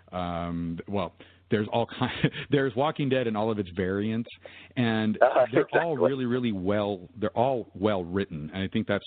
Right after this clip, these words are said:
Speaker 1: that
Speaker 2: Mm-hmm.
Speaker 1: is what's the distinguishing factor. So, uh, talk about that a little bit, but also, how ballsy was it that this show came on so close to after nine eleven?
Speaker 2: Mm-hmm.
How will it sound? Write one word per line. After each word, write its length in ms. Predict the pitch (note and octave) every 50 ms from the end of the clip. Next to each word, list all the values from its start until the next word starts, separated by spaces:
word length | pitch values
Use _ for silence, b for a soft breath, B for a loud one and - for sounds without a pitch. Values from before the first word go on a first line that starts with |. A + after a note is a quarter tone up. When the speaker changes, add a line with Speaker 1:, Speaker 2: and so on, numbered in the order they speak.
| - -
Speaker 1:
that 140 | G2 G2
Speaker 2:
Mm-hmm. 120 | G2+ G#2 G2+
Speaker 1:
is 80 | G2 - -
what's 240 | G2 G2 F#2+ - - - - -
the 320 | F#2+ F2+ E2+ E2+ F2 E2+ - -
distinguishing 520 | F2+ - - G#2 G2 G2 F#2 - F#2+ E2+ - -
factor. 520 | F2+ D#2+ E2+ F2 - - B2 A#2+ B2 A2+ B B B B B B B B - -
So, 340 | A#2+ A2 G#2+ G#2+ G#2+ F#2 - -
uh, 240 | A2 G#2+ G#2 G2+ G2
talk 240 | - - G3+ - B3
about 240 | F3+ D3+ A#2+ -
that 160 | - A#2+ B2 A#2+
a 60 | A#2
little 240 | G2 G2+ F#2+ G2 F2+
bit, 220 | F2+ G2+ G2 A2
but 120 | A#2+ B2 - -
also, 500 | F#3+ A3 A#3 - - A2+ F2+ D#2 D#2+ - - _ _ - B B B B B B B B B B B B B _ _ - - -
how 800 | - - - - - - - - F3+ G#3+ A3+ A#3+ A#3+ A3+ F3+ A#2 - - - - - _ _ _ -
ballsy 460 | A#2+ C#3 F3 G3+ D#3 A2+ F2+ G2 F2+
was 240 | E2 E2+ E2 D2+ - -
it 200 | E2+ F2 - - - - -
that 300 | G2+ G#2 G2+ G2+ - - _ -
this 200 | G#2+ A2+ D3 F#3 - - -
show 220 | C#3+ D3 D#3+ D3 - - -
came 180 | - A#2 A2+ G#2+
on 520 | G#2 A2 A#2+ A2 G2 F2+ F2+ F2 F2 F2 - - - -
so 160 | - C3+ C#3
close 400 | - - - - A#2+ A#2 A2+ G2+ - - - - - - - _ _ -
to 120 | - A2 - -
after 380 | - G2+ G2 F#2+ - - G#2 G2
nine 280 | F#2 F#2+ F#2+ F#2 F2+ F2
eleven? 480 | E2 E2+ F2 F2+ - C2+ - - - - _ _ _ _ _ _ _ _ _ _ G2
Speaker 2:
Mm-hmm. 200 | F2 F2 G2